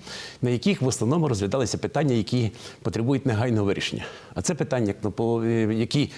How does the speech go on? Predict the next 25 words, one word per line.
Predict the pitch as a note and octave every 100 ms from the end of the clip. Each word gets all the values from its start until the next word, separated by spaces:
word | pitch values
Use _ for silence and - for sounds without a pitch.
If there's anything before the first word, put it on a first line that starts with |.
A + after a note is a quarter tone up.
| -
торкаються | A#2+ A2+ F#2+ -
безпосередньо | F#2 D3 - - A2 F#2 F2+ D2 - -
обороноздатності, | F3 E3+ F3 D#3+ G2 G2+ F#2+ F2 - - E2+ - - - - -
З | C#3+
С | E3 D3+
У, | A#2+ F#2+ F2+ D2+ - -
е, | A2 G#2+ G#2
силових | - E3+ F3+ B2 B2
структур, | - B2 F2+ - G2 - - - -
безпосередньо | D3 D3 C#3 D3+ E3+
внутрішньо | D3 F3 C3+ C3
переміщених | A2+ B2 C3 - A2
осіб, | A#2+ - G#2 G2 - - - - - -
е, | G#2 G#2 G#2 G#2 G#2
меди-, | A2+ F3
медичної | D#3+ D#3+ D3+ - A2+
сфери. | G#2+ - F#2+ G2
Ну, | G#2 G2
тобто | D#3+ -
ті | - F#3+
питання, | D3 C4 B3
які | D3+ - E3 A#2+ - - - - -
потребують | - D3 D3+ F#3+
негайного | B2+ A2 C3+ A#2 G2
вирішення. | E2 - -